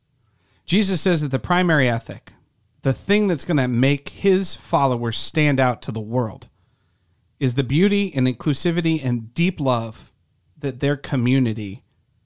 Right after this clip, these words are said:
their friendship, their bond has.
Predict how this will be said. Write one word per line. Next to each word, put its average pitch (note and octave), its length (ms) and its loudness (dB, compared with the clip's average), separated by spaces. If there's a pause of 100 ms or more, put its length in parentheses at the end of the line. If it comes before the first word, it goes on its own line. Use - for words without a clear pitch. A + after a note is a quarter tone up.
(140)
their B2 160 -4
friendship, C#3 600 -4
their B2+ 320 -2 (180)
bond B2 460 -2 (1040)
has. G#2+ 460 -6